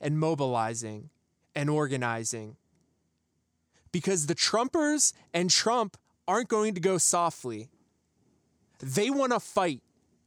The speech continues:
So there's two options. Either we fight or we find a way to understand how they've been brainwashed and start working to reach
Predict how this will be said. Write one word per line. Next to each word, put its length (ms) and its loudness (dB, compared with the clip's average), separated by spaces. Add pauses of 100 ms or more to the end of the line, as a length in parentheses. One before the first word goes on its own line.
(140)
So 260 4
there's 320 2
two 260 2
options. 840 -2 (400)
Either 380 2
we 200 -2
fight 540 -2 (500)
or 180 2
we 140 2
find 540 2
a 40 4
way 520 0 (460)
to 260 4
understand 1040 2 (200)
how 300 0
they've 240 0
been 200 0
brainwashed 840 -2 (460)
and 140 0
start 360 4
working 480 0
to 200 0
reach 460 2